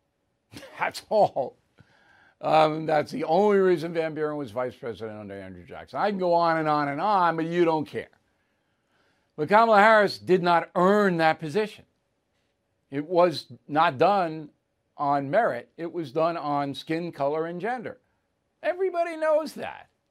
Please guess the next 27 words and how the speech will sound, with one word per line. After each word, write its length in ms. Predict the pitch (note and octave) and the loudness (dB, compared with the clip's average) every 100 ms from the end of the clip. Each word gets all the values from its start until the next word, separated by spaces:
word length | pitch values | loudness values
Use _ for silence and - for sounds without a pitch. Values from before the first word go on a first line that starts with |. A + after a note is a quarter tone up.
| _ _ _ _ _ _ _ _ _ _ _ | _ _ _ _ _ _ _ _ _ _ _
So 200 | - E3+ | -6 -2
now 300 | F3+ G#3 A3+ | 0 2 2
we 100 | F#3+ | 2
have 480 | D#3+ D#3+ D#3+ D#3 C#3+ _ _ _ B2+ | 2 4 2 0 -6 _ _ _ -16
the 80 | |
passage 520 | A#2 E3 E3+ E3+ D#3+ D#3 | -4 0 0 -2 -10 -10
of 140 | C#3+ | -10
time. 600 | D#3 D#3+ D3 C#3 C#3 C#3 _ _ _ _ _ - | -4 0 0 0 -4 -10 _ _ _ _ _ -14
Uh, 140 | C#3+ | -12
they 200 | C#3+ D3 | -4 0
are 320 | D3 D3 D3 | 2 2 2
the 100 | C#3 | -2
children 460 | C#3 D3+ D3 C#3+ C#3+ | -8 -4 -4 -4 -6
of 100 | C#3 | -6
the 80 | C#3 | -8
community. 640 | - E3 F#3 D3 - - - | -8 -6 -6 -6 -12 -20 -14
I 80 | C3+ | -14
mean, 240 | C#3+ D#3 - | -12 -18 -16
really. 360 | C3 B3 - - _ _ _ _ _ _ _ _ | -8 -6 -6 -10 _ _ _ _ _ _ _ _
You 140 | B2 C3+ | -6 2
want 320 | D#3 F3 - _ | 2 2 -6 _
Kamala 380 | - D#3 E3 F3 | -4 -2 0 0
Harris 320 | D#3+ F3+ F#3 | 0 0 -2
going 220 | C#3+ F3+ F3+ | -4 -4 -4
up 120 | F3+ | -6
against 320 | E3+ E3+ - | -8 -10 -10
Putin? 380 | D#3+ F#3+ A3 | -6 -6 -6